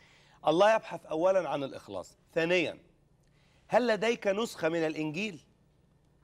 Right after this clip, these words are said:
إن كان عندك افتحها اليوم معي وابدأ معي في إنجيل يوحنا من الأصحاح الأول. إن لم يكن عندك يمكنك أن تطلب من البرنامج من العنوان الذي يعلن في آخر الحلقة. أما ثالثا، إن كنت تشتاق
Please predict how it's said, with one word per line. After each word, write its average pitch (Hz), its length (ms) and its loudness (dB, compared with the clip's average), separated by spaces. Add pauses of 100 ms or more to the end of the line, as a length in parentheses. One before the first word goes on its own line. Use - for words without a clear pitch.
(160)
إن 151 80 -4
كان 190 240 4
عندك 208 540 0
افتحها 202 460 -2
اليوم 214 440 -2
معي 175 280 -2 (360)
وابدأ 190 440 2
معي 190 300 -2
في 165 160 -10
إنجيل 170 300 -8
يوحنا 196 480 -4
من 175 140 -6
الأصحاح 151 440 -6
الأول. 135 400 -4 (920)
إن 240 120 6
لم 247 160 2
يكن 233 300 0
عندك 208 420 -4
يمكنك 185 420 -4
أن 156 140 -6
تطلب 165 380 -4
من 160 280 -4
البرنامج 135 680 -2
من 151 180 -6
العنوان 143 440 -6
الذي 143 440 -6 (200)
يعلن 147 300 2
في 123 220 -12
آخر 117 200 -14
الحلقة. 95 420 -16 (760)
أما 269 220 6
ثالثا، 185 420 0
إن 135 220 -8
كنت 220 300 -4
تشتاق - 680 -2